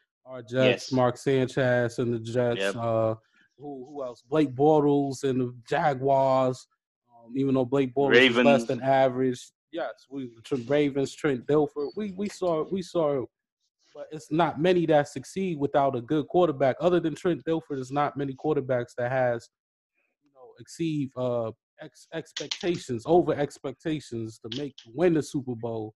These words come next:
Speaker 1: So, you know, um, that's hopefully we'll, we'll find out what, what game plan they have very soon. Um, but
Speaker 2: Yep.
Speaker 1: the four-, but let's switch up to the forty-niners. Uh,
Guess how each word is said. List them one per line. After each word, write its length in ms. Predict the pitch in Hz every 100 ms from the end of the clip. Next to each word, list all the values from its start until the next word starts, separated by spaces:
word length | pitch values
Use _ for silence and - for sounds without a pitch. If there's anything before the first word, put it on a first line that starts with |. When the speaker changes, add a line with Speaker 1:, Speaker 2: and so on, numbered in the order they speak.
| _ _ _ _ 131
Speaker 1:
So, 120 | 120
you 100 | 123
know, 340 | 131 127 113 113
um, 520 | 117 113 110 117 117 -
that's 240 | 139 131
hopefully 380 | 156 170 175 135
we'll, 320 | 139 165 165 -
we'll 180 | 175 180
find 300 | 170 156 143
out 140 | 127
what, 220 | 127 127
what 220 | 120 127 131
game 180 | 135
plan 300 | 131 131 120
they 140 | 117 117
have 340 | 127 117 117 - 120 - -
very 340 | 117 123 117
soon. 380 | - 120 117 117 - _ _ _ 117
Um, 340 | 120 120 120 120
but 160 | 131
Speaker 2:
Yep. 80 | 98
Speaker 1:
the 40 | 135
four-, 240 | 196 196
but 160 | 156 151
let's 180 | 190 180
switch 260 | 180 175
up 180 | 185 180
to 80 | -
the 60 | 156
forty-niners. 1000 | - 180 165 165 160 160 160 156 - _ _ _ _ _ 147
Uh, 340 | 156 156 147